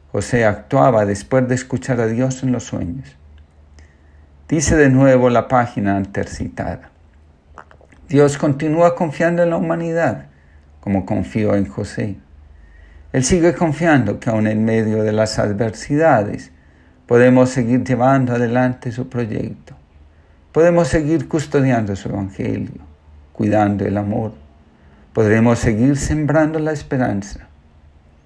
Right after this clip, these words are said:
Hoy, más que nunca, estamos llamados a nutrir nuestra confianza en Dios y en nuestra humanidad. San José,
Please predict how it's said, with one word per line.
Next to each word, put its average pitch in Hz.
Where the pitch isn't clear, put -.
Hoy, 107
más 131
que 143
nunca, 131
estamos 135
llamados 135
a 117
nutrir 113
nuestra 104
confianza 113
en 90
Dios 117
y 104
en 90
nuestra 101
humanidad. 98
San 107
José, 113